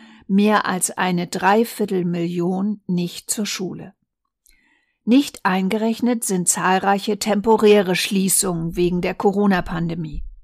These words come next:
In Burkina Faso waren die Schulen vergangenes Jahr sechs Monate lang komplett geschlossen.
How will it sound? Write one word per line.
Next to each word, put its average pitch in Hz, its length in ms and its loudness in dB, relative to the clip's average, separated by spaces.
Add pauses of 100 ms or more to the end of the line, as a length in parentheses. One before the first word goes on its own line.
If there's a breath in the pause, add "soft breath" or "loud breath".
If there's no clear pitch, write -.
(720 soft breath)
In 214 180 4
Burkina 202 480 0
Faso 220 600 -4
waren 180 300 0
die 180 120 -4
Schulen 233 520 2
vergangenes 175 680 -6
Jahr 196 240 0 (340 loud breath)
sechs 185 540 0
Monate 190 540 0
lang 208 440 -2 (200)
komplett 175 720 -4 (100)
geschlossen. 180 680 -4